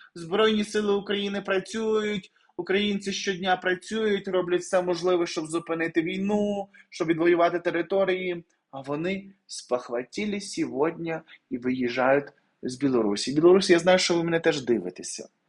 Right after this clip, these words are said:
Треба рухатися. Донатьте на Збройні Сили України.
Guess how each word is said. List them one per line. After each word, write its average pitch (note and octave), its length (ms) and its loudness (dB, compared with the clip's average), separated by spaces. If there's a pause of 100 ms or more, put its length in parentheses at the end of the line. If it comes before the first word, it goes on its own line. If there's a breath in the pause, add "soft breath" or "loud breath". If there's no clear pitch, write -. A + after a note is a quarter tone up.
(140)
Треба F3 380 8
рухатися. C#3 840 -2 (640)
Донатьте F#3+ 680 8
на D3 160 2
Збройні D#3+ 440 -2
Сили C#3 300 -2
України. G2 640 -4